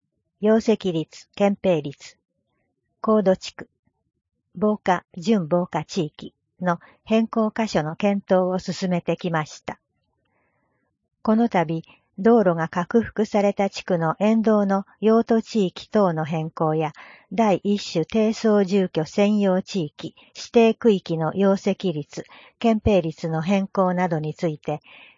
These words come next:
用途地域等の見直し、素案を取りまとめましたので、変更の概要などについてお知らせします。問い合わせ、都市計画課、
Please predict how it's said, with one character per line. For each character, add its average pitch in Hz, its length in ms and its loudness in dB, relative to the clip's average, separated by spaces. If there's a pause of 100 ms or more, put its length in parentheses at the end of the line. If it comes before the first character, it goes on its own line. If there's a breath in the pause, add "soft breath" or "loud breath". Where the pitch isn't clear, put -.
用 220 220 4
途 220 200 0
地 190 300 -2
域 - 260 -12
等 185 260 2
の 165 180 -2 (160 soft breath)
見 190 140 0
直 214 260 2
し、 - 320 -8 (120)
素 180 280 0
案 160 260 -6 (140)
を 190 260 0
取 196 200 2
り 208 60 2
ま 196 140 0
と 190 140 0
め 180 140 0
ま 180 140 -2
し - 120 -12
た 156 100 -2
の 151 160 -4
で、 156 160 -4 (320 soft breath)
変 226 240 0
更 214 240 0
の 202 160 0
概 190 320 2
要 185 240 2
な 175 140 0
ど 165 100 0
に 156 160 -6
つ - 140 -10
い 151 100 -8
て - 200 -6
お 165 60 -6
知 165 180 -2
ら 170 120 0
せ 165 160 -4
し - 180 -10
ま 156 180 -6
す。 - 260 -20 (1200)
問 233 220 2
い 233 60 6
合 214 80 2
わ 208 160 0
せ、 - 260 -2 (360)
都 202 120 2
市 - 200 -8
計 214 280 2
画 190 140 -2
課、 - 340 -8